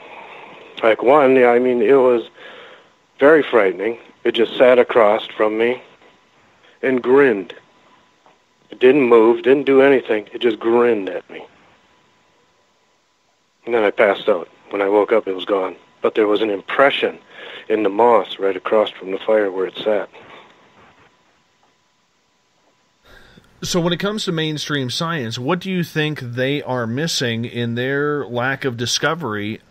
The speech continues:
Speaker 2: of true Sasquatch information?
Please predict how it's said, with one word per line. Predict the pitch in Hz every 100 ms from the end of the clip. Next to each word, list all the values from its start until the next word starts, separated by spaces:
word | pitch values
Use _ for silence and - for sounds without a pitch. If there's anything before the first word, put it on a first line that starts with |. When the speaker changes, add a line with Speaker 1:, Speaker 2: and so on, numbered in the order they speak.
| 87
Speaker 2:
of | 110 120
true | - - 143
Sasquatch | 139 - 127 120 - 117 120 - - _ _ _ _ _ _ _ _ _ _ _ _
information? | 131 117 127 127 165 - -